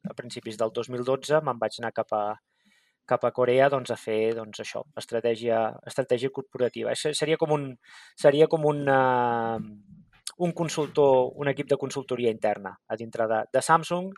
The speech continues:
i jo estava enfocat més a la part de semiconductors per, pel, pel background que tenia de, de leds i de tecnologia i,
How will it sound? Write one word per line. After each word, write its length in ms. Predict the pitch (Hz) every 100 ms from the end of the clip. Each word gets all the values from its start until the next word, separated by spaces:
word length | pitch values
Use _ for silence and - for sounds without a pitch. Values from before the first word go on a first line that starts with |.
| -
i 400 | 127 117 117 110 - _ _ _
jo 220 | 139 147 143
estava 240 | 151 143
enfocat 400 | 143 147 147 143
més 160 | 139 131
a 80 |
la 80 | 127
part 160 | 139 131
de 80 | 127
semiconductors 960 | 127 123 135 135 135 - 202 220 - - - - - - - -
per, 220 | 117 - -
pel, 340 | 113 110 110 -
pel 160 | 120
background 400 | 120 127 131 127
que 80 | 127
tenia 320 | 127 123 131 123
de, 160 | 120 117 120
de 160 | 131 131
leds 400 | 156 185 185 - - - _ _ _ _ _
i 80 | 127
de 80 | 131
tecnologia 680 | 135 139 135 131 165 175 196 - _
i, 960 | 135 127 120 113 110 107 104 104 101 104